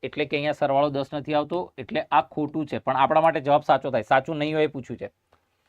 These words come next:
અહીંયા તમને શું આપ્યું છે? સોરી, અહીંયા એક સિમ્બોલ્સ ખોટો છે કદાચ. અહીંયા સિમ્બોલ ખોટો છે, જોઈ લઈશું. કદાચ આ ભૂલથી આ સિમ્બોલ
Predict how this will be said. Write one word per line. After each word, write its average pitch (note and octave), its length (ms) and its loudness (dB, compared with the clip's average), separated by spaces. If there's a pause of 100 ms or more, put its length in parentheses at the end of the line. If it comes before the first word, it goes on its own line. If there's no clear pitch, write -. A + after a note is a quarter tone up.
(420)
અહીંયા D3 200 -2
તમને E3 200 -4
શું F3+ 160 4
આપ્યું E3+ 200 2
છે? G3 200 4 (920)
સોરી, G2 240 -6
અહીંયા A2 220 -6
એક A#2+ 80 -10 (320)
સિમ્બોલ્સ B2+ 420 -6
ખોટો G#2+ 260 -8
છે - 140 -12
કદાચ. G2+ 280 -10 (2500)
અહીંયા C#3 200 -4
સિમ્બોલ C#3+ 360 0
ખોટો A#2 300 -6
છે, - 140 -16 (1400)
જોઈ C#3+ 180 0
લઈશું. A#2+ 240 -4
કદાચ B2+ 280 0
આ C3 120 2
ભૂલથી B2+ 540 -2
આ D3 140 4
સિમ્બોલ C#3+ 460 -4